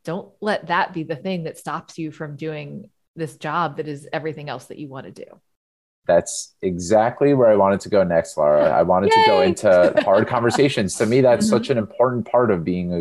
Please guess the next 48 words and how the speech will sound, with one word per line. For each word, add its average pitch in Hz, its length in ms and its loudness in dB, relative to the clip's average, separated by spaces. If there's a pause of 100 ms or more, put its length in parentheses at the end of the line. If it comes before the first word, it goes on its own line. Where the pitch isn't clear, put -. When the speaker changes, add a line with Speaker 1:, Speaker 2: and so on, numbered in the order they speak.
(100)
Speaker 2:
a, - 40 -8
a 85 40 -6
good 82 260 -4
leader. 82 400 -4 (200)
Speaker 1:
Yeah. 160 360 -8 (140)
Speaker 2:
Are - 160 4
there, 135 400 4
like, 110 260 0
what 123 180 2
examples 107 880 0
come 90 280 -4
up - 280 0
for 85 140 -10
you, 90 300 0
whether 98 280 4
it's 127 180 0
been 104 260 -2
for - 160 -6
you 85 160 -2
personally 98 680 -4
or 85 520 0 (100)
in, 82 420 -6
they 92 140 -2
could - 120 -10
be 85 100 -6
case - 240 -6
studies, 87 340 0
anything 110 380 -4
at 95 100 0
all? 82 340 4
Like, 82 200 -6
what 101 160 2
are 127 180 2
some 98 380 -4
ways 90 580 0 (120)
that 82 580 0 (140)
challenging 104 480 -2
conversations 98 840 -4
have - 180 0
come 82 240 -6
up, - 320 -2 (420)
ways 98 280 0
that 98 160 -2
people 92 200 -4
dodge 95 360 0
it? 139 200 4
And 104 160 0
then 104 200 2